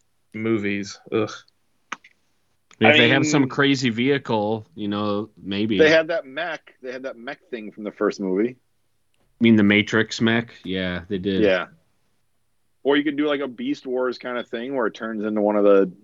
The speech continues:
Speaker 3: pterodactyl dragon thingamajiggers.
Speaker 1: Pterosaur repaint.
Speaker 2: That'd be cool.
Speaker 3: Yeah. Yeah.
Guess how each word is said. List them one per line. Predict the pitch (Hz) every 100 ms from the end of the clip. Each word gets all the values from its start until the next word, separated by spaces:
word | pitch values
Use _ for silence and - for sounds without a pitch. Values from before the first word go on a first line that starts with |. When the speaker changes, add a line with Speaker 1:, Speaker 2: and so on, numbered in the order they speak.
| - _
Speaker 3:
pterodactyl | - 107 104 95 98 - 101 92
dragon | 90 90 95 98 98 101 92
thingamajiggers. | 101 98 92 95 101 113 110 - _ _ _ _ -
Speaker 1:
Pterosaur | 123 110 - 117
repaint. | 113 113 - 127 - _ _ _ _ _
Speaker 2:
That'd | 92 101
be |
cool. | - 104 123 170
Speaker 3:
Yeah. | 120 131 - _ _ _ _ _ _ -
Yeah. | 165